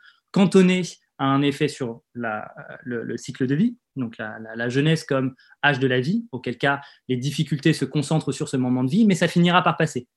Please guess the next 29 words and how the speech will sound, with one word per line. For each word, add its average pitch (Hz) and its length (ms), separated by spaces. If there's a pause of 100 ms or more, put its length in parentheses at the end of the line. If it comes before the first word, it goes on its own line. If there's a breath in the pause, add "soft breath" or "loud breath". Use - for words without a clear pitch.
(360)
Et 123 60
au 120 40
fur 135 160
et 123 40
à 127 40
mesure, 123 400
voilà, 135 200
le 139 80
contexte 139 360
va 117 120
passer, 165 480 (200 soft breath)
les 131 200
individus 135 440
vont 131 140
grandir 123 600 (340 soft breath)
et 147 260
donc 151 240
les, - 400 (140)
vont, 107 280
vont, 107 140 (140)
vont 110 120
vivre 131 360
la 110 100
vie 113 160
adulte 143 260
comme 120 160
n'importe 120 280
quel 123 140
adulte. 107 340